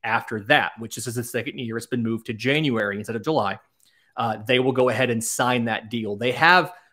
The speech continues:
up to eleven months to sign the deal. They don't have to do it on Saturday.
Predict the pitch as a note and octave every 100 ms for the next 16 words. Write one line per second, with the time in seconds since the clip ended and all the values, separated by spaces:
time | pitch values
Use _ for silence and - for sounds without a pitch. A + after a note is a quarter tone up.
0 | _ - D3+ - - E3 C#3 B2+ A#2 B2+
1 | C3 A#2 A#2+ D#3+ - - B2 - A#2+ A#2
2 | A2 A#2 C#3 A#2+ A#2+ B2+ - C3+ B2+ A#2+
3 | G#2+ B2+ B2 - A#2 A#2 A#2+ A2+ - G#2
4 | A#2+ D3 F#3